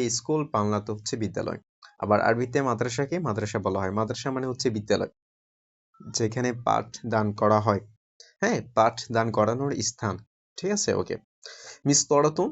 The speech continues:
একটি রুড়াল, তারপর হচ্ছে আপনার কুরসাতুন একটি খাতা, হুজরাতুন অথবা গুরফাতুন একটি কামরা, সাব্বুরাতুন একটি ব্ল্যাকবোর্ড, হাকিবাতুন একটি ব্যাগ,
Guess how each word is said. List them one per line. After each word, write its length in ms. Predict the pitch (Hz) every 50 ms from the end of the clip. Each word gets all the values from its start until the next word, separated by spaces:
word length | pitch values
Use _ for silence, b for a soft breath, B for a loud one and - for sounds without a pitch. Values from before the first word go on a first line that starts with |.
| - _ -
একটি 260 | 123 120 120 123 139 131
রুড়াল, 360 | 113 117 110 107 117 131 - - - - _ _ _
তারপর 280 | - 117 113 113 - 127
হচ্ছে 200 | 127 - - -
আপনার 220 | 123 113 120 117 110 110
কুরসাতুন 680 | - 123 117 127 131 131 - 151 143 147 - 196 233 226 -
একটি 240 | 110 104 113 - 123
খাতা, 360 | 117 123 123 120 120 156 175 269 339 - _ _ _ _ _ _ _ -
হুজরাতুন 580 | - 175 175 170 - 165 160 160 160 165 170 165 160
অথবা 320 | - 127 120 120 131 139 139
গুরফাতুন 520 | 127 127 123 117 123 - 139 135 - 208 202
একটি 240 | 143 107 - - 113
কামরা, 360 | 104 - - - - - - - - _ _ _ _ _ B B B B B B
সাব্বুরাতুন 720 | - - 156 143 143 - 170 170 165 160 - - 127 139 113 - -
একটি 240 | - 117 120 - 131
ব্ল্যাকবোর্ড, 600 | 110 107 117 107 104 107 107 - 120 131 170 208 - - _ _ _ _ _
হাকিবাতুন 800 | - - - 160 156 160 175 180 165 139 120 107 113 127 147 214 320 - - _ -
একটি 260 | 120 117 117 - 123 110
ব্যাগ, 300 | 104 110 117 131 175